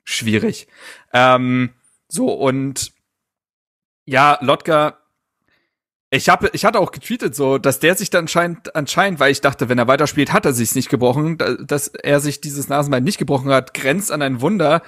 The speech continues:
Ja, war halt kein Wunder, hat er sich gebrochen. Wahnsinn, dass der damit eigentlich noch das gesamte Spiel ja durchzieht.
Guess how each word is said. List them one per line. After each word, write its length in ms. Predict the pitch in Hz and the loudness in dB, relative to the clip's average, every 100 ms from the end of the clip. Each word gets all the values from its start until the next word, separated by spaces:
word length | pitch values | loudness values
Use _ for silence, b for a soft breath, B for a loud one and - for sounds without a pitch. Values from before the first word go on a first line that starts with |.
| b b b | b b b
Ja, 200 | - 123 | 0 4
war 140 | 139 143 | 4 2
halt 140 | 131 | 0
kein 200 | 135 120 | -4 -4
Wunder, 220 | 123 123 | -2 -2
hat 120 | 131 | -2
er 80 | 147 | -4
sich 160 | 110 - | -8 -8
gebrochen. 480 | 110 113 110 135 131 b b | -10 -10 -10 -10 -12 b b
Wahnsinn, 400 | 123 120 156 147 | 2 4 4 2
dass 160 | 135 | 0
der 140 | - 143 | 4 4
damit 220 | 143 139 | 4 2
eigentlich 220 | 127 139 | 0 0
noch 80 | 143 | -2
das 140 | 139 123 | -4 -4
gesamte 360 | 127 131 135 | -2 -2 -2
Spiel 220 | 147 - 143 | -6 0 4
ja 120 | 120 | 4
durchzieht. 680 | 107 127 - - 196 196 | 2 -2 -4 -8 -8 -8